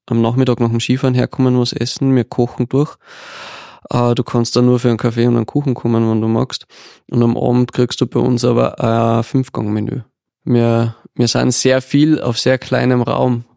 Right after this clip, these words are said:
Und da bieten wir eigentlich allen, die was zu uns kommen, was an, die sich bewusst, ja, was Gutes tun wollen.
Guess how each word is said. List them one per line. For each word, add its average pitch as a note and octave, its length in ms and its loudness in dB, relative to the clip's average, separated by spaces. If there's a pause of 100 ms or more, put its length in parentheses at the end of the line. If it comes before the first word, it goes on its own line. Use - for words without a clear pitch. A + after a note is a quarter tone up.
(240)
Und B2+ 720 -6 (1900)
da C3 100 -2
bieten - 380 -2
wir - 80 -2
eigentlich B2+ 580 -4 (220)
allen, C#3 520 2
die B2 140 -2
was B2 140 -2
zu - 120 -4
uns C3 200 0
kommen, C3 380 0
was A#2 120 -4
an, B2 320 -2 (200)
die C3 80 -2
sich A#2+ 340 -2 (280)
bewusst, C3+ 880 0 (680)
ja, B2 180 2
was A#2+ 140 -4
Gutes B2+ 280 -6
tun A#2 220 -6
wollen. A#2+ 200 -6